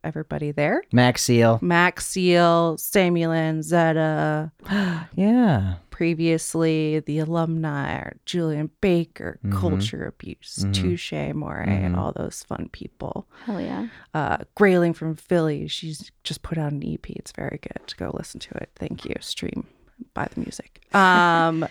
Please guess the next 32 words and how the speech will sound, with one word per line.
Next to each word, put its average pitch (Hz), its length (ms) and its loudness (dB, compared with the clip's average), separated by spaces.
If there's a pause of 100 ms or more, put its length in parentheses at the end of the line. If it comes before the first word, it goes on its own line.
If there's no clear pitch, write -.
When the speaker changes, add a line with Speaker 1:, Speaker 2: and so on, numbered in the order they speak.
(140)
Speaker 1:
<laughs> - 200 -18
and, 202 600 4
uh, 156 220 4
Triple 196 280 0
Crown 156 220 2
Records, 160 720 -2
Speaker 2:
Mm. 123 220 4 (360)
Speaker 1:
which - 160 -6
is 147 100 -8
also 147 360 -4
very 147 260 -4
good. 143 240 -4
So - 100 -6
it's - 220 -12
Caspian, - 920 -4
so - 400 -10
very 156 240 -6
cool - 260 -8 (120)
post-rock, 160 560 -6
Oso 165 320 -2
Oso, 165 500 0
Future - 380 -6
Teens, - 500 -10
all 170 140 0
your 196 200 2
Speaker 3:
Mm-hmm. 180 100 -6
Speaker 1:
favorite 165 520 -2 (140)
new 175 180 -2
bands. 165 640 -6
Speaker 2:
Yeah. 117 340 2
Speaker 3:
Mm-hmm. 202 680 -4
Speaker 1:
Um, 165 1000 4